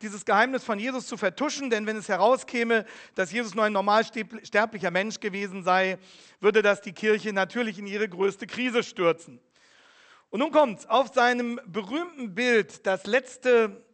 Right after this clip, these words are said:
Abendmahl, habe Leonardo da Vinci,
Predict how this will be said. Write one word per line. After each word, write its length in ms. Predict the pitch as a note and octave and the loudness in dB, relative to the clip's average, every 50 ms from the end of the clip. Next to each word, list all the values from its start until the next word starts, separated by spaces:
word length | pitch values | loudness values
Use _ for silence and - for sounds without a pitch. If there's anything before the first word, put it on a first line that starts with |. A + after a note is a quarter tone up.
| _ _ _ _ | _ _ _ _
Abendmahl, 760 | - G#3 A3 F#3+ F3+ F3 D#3 D3+ D3+ D#3+ F#3 A3+ C#4+ F#4+ - - _ _ _ _ _ _ _ _ _ _ _ _ _ _ _ | 4 4 4 4 2 -2 -6 -4 -2 0 0 0 -2 -4 -6 -12 _ _ _ _ _ _ _ _ _ _ _ _ _ _ _
habe 400 | - D#3 F3+ G#3+ A3 A#3 A#3+ B3 | -2 2 4 4 6 6 6 6
Leonardo 800 | A3+ G3+ G3+ A3 G#3 G3+ G3+ F#3+ F#3+ G#3+ B3+ C4+ A#3+ B3+ B3+ B3 | 6 4 4 4 4 4 6 4 4 4 4 2 0 -2 0 2
da 240 | A3 G3 G3 F#3+ F3 | 4 4 4 4 2
Vinci, 680 | G3 A3 B3 A#3 - - C4+ B3+ C#4+ D#4 D#4+ C4 | -2 -6 -6 -8 -8 -6 -4 -4 -4 -4 -6 -8